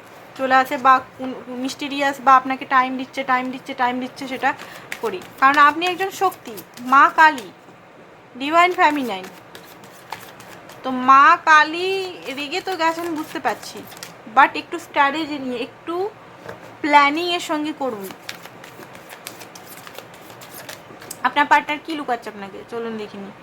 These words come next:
Two of Swords, উনি নিজে কনফিউজ, উনি নিজে চুজ করতে পারছেন না এই মুহূর্তে, উনি নিজে কনফিউজ বলে আপনাকে এই মুহূর্তে উনি কিছু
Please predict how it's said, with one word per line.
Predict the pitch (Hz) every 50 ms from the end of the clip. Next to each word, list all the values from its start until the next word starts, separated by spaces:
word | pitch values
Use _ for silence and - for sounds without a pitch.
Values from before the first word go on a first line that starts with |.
| - - - - - - - - - - -
Two | 330 330 349
of | 370 370 381 381 - - -
Swords, | 370 330 277 220 196 - - - - - - - - - - - - - - - - - - - - - - - - - - -
উনি | 320 359 381 370
নিজে | 349 349 311 320 359
কনফিউজ, | 359 349 320 311 294 - 285 247 208 202 - - - - - - - - - -
উনি | - 294 311 349
নিজে | 349 330 339 320 311 370
চুজ | 359 359 349 339 - -
করতে | 339 330 330 320
পারছেন | - 302 294 285 - - - 277 247
না | 240 240
এই | 247 262 269
মুহূর্তে, | 254 247 220 190 - - 208 - - - - - - - - -
উনি | 269 269 285 285
নিজে | 285 294 294 277 339 339
কনফিউজ | 330 311 311 320 311 320 339 339 302
বলে | 285 320 330 339 349
আপনাকে | 330 311 - 302 302 311 294 - 320 320 330 349 - - - - - - - -
এই | - 269 294
মুহূর্তে | 285 285 285 294 294 277 - - - 302 302 302 302 302 302 285
উনি | 277 285 285 285 285 285 285 285 277 269 - - - - - - - -
কিছু | 277 269 - -